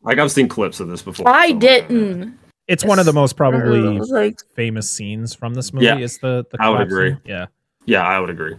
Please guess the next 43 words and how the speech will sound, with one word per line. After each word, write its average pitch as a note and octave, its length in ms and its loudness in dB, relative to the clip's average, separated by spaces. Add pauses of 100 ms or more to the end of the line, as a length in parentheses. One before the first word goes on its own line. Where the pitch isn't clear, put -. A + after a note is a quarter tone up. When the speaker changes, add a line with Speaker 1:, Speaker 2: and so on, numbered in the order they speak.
(240)
Speaker 3:
Yeah. D#2 180 -12 (1500)
Yeah, D#3 220 2 (120)
like D#3 160 0
I D#3 40 0
said, C#3 200 0
I, D3+ 400 2 (160)
I E3 500 0 (260)
love A#2 760 0
paranormal A#2 520 -2
stuff. - 520 -4 (260)
I, G#2+ 580 -6 (100)
you C3 120 -8
know, A2 200 -6
it's A#2+ 200 -12
one D3 120 -6
of D3 60 -4
those C3+ 180 -6
things A#2 180 -8
where A2+ 60 -6
it's G#2 140 -10
like, G#2 260 -10 (100)
am A2 120 -10
I G#2+ 100 -6
full-fledged, G#2+ 680 -8
like, G2 360 -8
I A2+ 140 -6
believe G#2+ 760 -6
everything G#2+ 600 -4
that G2+ 100 -2
I G2+ 100 -4
see A2+ 320 -4
when G#2+ 100 -4
it - 100 -12
comes G#2 240 -8
to, A2 80 -6
like, G2+ 220 -4
paranormal G2+ 480 -8
shows B2 440 0
and A#2+ 80 -8
stuff A#2+ 140 -4
like A2+ 120 -6
that? A#2+ 280 -2 (480)
No. F3 460 -4